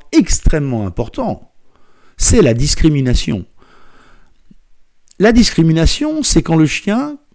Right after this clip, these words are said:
classe une partie, alors, soit de la jante canine, soit des lieux, soit des personnes, soit les jouets, soit les activités, peu importe, et qui se dit, « Ok, ça c'est méga cool, et ça c'est super pourri comme activité. »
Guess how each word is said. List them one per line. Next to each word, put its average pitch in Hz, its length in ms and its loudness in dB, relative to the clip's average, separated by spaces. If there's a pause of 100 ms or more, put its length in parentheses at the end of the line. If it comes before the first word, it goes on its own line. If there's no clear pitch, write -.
(160)
classe - 800 0
une 196 160 4
partie, - 580 -2 (420)
alors, 101 380 -6 (200)
soit - 280 -4
de 107 40 -6
la 104 120 -2
jante 107 200 -4
canine, 180 400 0
soit 117 240 -2
des 104 140 -2
lieux, 156 560 2 (240)
soit - 240 -4
des 110 120 -2
personnes, 143 680 2
soit 101 720 -2
les 98 160 -2
jouets, 151 720 2
soit 113 280 -4
les 95 220 -4
activités, 143 800 0
peu 107 160 -2
importe, - 480 -4 (920)
et 156 100 4
qui 214 140 2
se 175 60 0
dit, « 196 120 4
Ok, 208 220 4
ça 202 140 6
c'est 175 180 4
méga 196 380 6
cool, 180 340 2 (1600)
et 131 80 2
ça 180 260 4
c'est 131 260 2
super - 680 2
pourri 151 300 0
comme 120 180 -2
activité. » - 640 -8